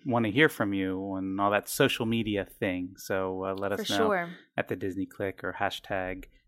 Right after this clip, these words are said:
Speaker 1: the Disney Click.
Speaker 2: Ha-, hashtag top five Disney Click
Speaker 1: Oh, I'm sorry. Oh,
Speaker 2: to
Speaker 1: either
Speaker 2: share
Speaker 1: one
Speaker 2: your
Speaker 1: will
Speaker 2: top
Speaker 1: work, but
Speaker 2: five.
Speaker 1: okay,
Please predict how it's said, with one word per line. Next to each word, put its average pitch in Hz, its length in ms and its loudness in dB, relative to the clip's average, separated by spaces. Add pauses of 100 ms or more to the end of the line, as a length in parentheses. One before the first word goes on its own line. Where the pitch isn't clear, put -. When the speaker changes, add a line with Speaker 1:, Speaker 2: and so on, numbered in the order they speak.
(460)
Speaker 1:
the 104 80 -4
Disney 92 300 -4
Click. - 340 -6 (380)
Speaker 2:
Ha-, - 180 4 (140)
hashtag 196 480 6
top - 300 4
five 254 540 8
Disney 160 220 0
Click 107 60 6
Speaker 1:
Oh, 104 200 8
I'm 95 140 6
sorry. 95 320 0
Oh, - 100 2
Speaker 2:
to 117 80 2
Speaker 1:
either 117 200 8
Speaker 2:
share 220 100 12
Speaker 1:
one 214 120 12
Speaker 2:
your 277 80 10
Speaker 1:
will - 80 10
Speaker 2:
top 120 100 12
Speaker 1:
work, - 140 12
but - 60 -6
Speaker 2:
five. 254 560 10
Speaker 1:
okay, 123 400 2